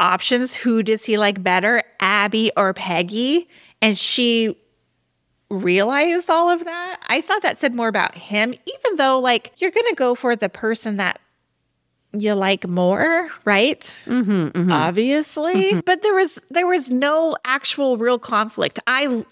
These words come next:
Speaker 1: I agree that I, the conflict wasn't as big as it should have been, but it was interesting how it played out.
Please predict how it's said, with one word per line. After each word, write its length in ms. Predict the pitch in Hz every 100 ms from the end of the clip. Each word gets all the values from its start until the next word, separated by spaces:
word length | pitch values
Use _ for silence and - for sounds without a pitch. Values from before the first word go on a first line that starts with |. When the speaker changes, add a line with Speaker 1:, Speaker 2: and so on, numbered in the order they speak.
| -
Speaker 1:
I 280 | 254 349 330 _ 247
agree 400 | 226 240 311 392
that 200 | 339 262
I, 440 | - 220 226 226 - _ _ _ _ _ _
the 120 | 240 269
conflict 440 | 277 277 294 -
wasn't 380 | 202 226 214 -
as 240 | 196 196 196
big 320 | 196 190 180
as 240 | - 185
it 140 | 160 -
should 260 | - 190
have 360 | 196 269 277 285
been, 320 | 302 302 294
but 220 | 277 214 -
it 180 | 233 202
was 360 | 214 202 - -
interesting 500 | 277 269 240 - 190
how 140 | 180
it 80 | -
played 240 | - 160
out. 200 | - -